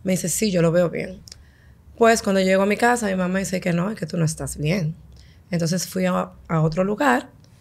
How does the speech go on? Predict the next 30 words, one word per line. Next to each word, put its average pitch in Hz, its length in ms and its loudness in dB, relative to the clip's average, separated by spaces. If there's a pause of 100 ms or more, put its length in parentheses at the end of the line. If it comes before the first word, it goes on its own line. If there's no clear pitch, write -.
(640)
eh, 165 420 2
donde 156 240 4
son 160 240 0
expertos 170 540 0
en 165 140 0
diabetes, 262 720 -6 (200)
eh, 147 560 0 (280)
y 170 220 -2
desde 170 280 0
que 175 80 -4
me 170 140 2
vieron 208 240 2
me 185 80 0
dijeron, 175 240 0
"Hay 170 100 0
que 190 100 -4
internarte." 175 680 -4 (1300)
Yo 190 160 2
veía 214 220 6
que 202 60 0
en 190 80 0
ese 185 160 2
lugar 196 260 2
estaban 165 280 0
entrando 185 360 -2
personas 170 380 -2
con 147 180 -4
pie, 160 440 0 (640)
o - 20 -16
sea, 156 400 -4